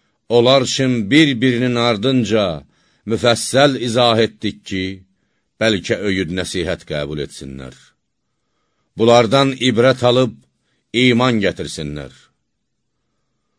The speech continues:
Qur'andan əvvəl kitab vermiş olduğumuz kəslər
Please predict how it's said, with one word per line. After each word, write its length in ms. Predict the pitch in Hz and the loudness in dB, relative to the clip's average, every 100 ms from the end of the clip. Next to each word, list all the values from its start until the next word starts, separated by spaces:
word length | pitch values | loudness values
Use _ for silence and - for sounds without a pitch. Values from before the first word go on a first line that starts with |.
| _ | _
Qur'andan 520 | 117 127 131 135 139 151 | 0 4 4 6 4 4
əvvəl 400 | 139 123 139 127 | 4 2 0 0
kitab 320 | - 143 143 | -2 0 2
vermiş 380 | 123 131 131 127 | 2 0 0 0
olduğumuz 540 | 131 127 123 120 127 123 | 0 0 0 -2 -2 -4
kəslər 540 | - 117 - 123 139 | -2 -2 0 0 2